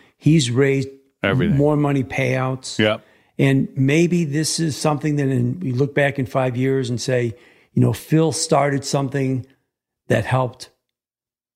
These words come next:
Speaker 1: benefit a lot of players.
Speaker 2: Oh, it's gonna, they're gonna change everything, and he's the one that took the whole fall for the thing.
Speaker 1: He's, he's the one that's gonna get everything that bad happens to him, and everyone else is,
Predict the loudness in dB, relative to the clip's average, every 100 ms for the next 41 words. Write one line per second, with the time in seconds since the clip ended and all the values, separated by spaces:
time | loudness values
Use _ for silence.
0 | _ -2 -2 -2 -4 -4 -2 -2 -4 -6
1 | -2 0 0 0 0 2 2 2 2 2
2 | 0 0 2 2 2 0 0 0 2 2
3 | 2 0 0 -2 0 0 0 0 0 2
4 | 2 0 -4 -4 -8 -8 -10 -12 _ _
5 | _ 2 2 4 2 2 2 2 2 0
6 | -2 -4 -2 -2 -2 -4 -20 _ _ _
7 | _ _ -4 0 2 2 2 0 0 0
8 | -2 -2 -6 -6 -4 -2 -2 -2 -2 -2
9 | -2 -2 -4 -4 -6